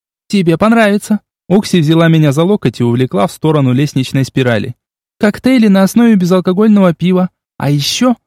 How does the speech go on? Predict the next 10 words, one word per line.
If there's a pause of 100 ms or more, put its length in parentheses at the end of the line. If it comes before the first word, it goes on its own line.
(160)
натуральные
соки
и
холодный
тропический
чай». (400)
«Здорово», (100)
одобрил
я. (360)
«Идем».